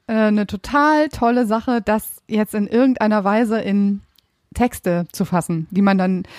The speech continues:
letzten Endes auch in einem Buch, ja, ähm, in Geschichtenform lesen kann, aber dann eben auch, äh, darüber hinaus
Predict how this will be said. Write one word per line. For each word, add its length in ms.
letzten 320
Endes 240
auch 180
in 120
einem 160
Buch, 360
ja, 680
ähm, 560
in 140
Geschichtenform 840
lesen 420
kann, 400
aber 340
dann 200
eben 260
auch, 440
äh, 220
darüber 300
hinaus 580